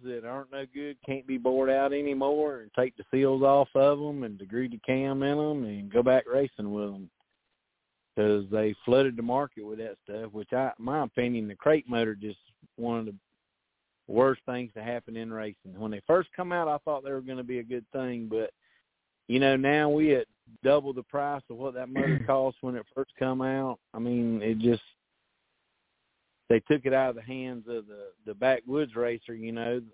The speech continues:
Speaker 1: in the backyard, and,
Speaker 2: <clears throat>
Speaker 1: uh, now it's in the hands of, you know, General Motors supplying the motors, and then, you know, you gotta go buy a Johnson chassis. Um, I really think that the chassis, if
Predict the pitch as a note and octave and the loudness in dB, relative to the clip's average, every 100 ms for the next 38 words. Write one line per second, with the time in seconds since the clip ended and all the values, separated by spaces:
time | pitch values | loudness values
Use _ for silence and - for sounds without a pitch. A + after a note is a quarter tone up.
0 | _ A2+ A2+ B2 B2 - B2+ C3+ C#3+ A#2+ | _ -8 0 4 4 4 4 6 4 0
1 | G#2+ A2+ _ _ _ A2 A2+ A2+ A2+ C#3 | -6 -14 _ _ _ -10 -4 -2 0 0
2 | A2 A2 G#2+ G2+ G#2+ _ _ _ _ - | 0 -4 -8 -12 -16 _ _ _ _ 0
3 | A2+ C3 C3 - B2 A#2+ A2+ A#2+ A#2+ A#2+ | 4 4 2 0 2 2 2 4 4 4
4 | A#2 G#2+ G#2 G2 A#2 A2+ A2 G#2+ A2 B2 | 2 0 -2 -4 -4 0 2 2 2 4
5 | B2 A#2+ B2+ A#2+ A#2 - - A#2+ A#2+ A#2 | 6 6 6 4 -4 -14 -6 -4 -4 -4
6 | A2 B2 B2 A2 A#2+ C3 _ _ _ _ | -4 -2 -2 -4 -10 -14 _ _ _ _
7 | _ _ G#2+ A2 A2+ A2+ A2+ A2+ A2 G#2 | _ _ -6 -2 0 2 0 -2 -6 -8
8 | G#2 _ - G#2+ A2 A2+ A2+ A2+ A#2 A2+ | -18 _ -18 -10 -2 2 4 4 6 6
9 | A#2+ A2+ A#2+ A2+ B2 B2 A2+ G#2+ B2 C#3 | 6 6 2 4 4 4 0 -4 -4 -4
10 | _ A2+ G#2+ B2+ C3 B2+ - G#2 A#2+ - | _ -14 -6 -2 0 -2 -6 -12 -12 -14
11 | _ _ _ _ _ G#2+ A2+ A2+ A2+ A2+ | _ _ _ _ _ -10 -8 -6 -6 -8
12 | G#2+ A2+ A#2 A#2 D3 C#3 B2 A#2+ - G#2+ | -6 0 4 6 6 2 0 -4 -6 -12
13 | G#2+ - B2 C#3 - A2 A2 G#2+ | -8 0 2 0 -2 -10 -8 -8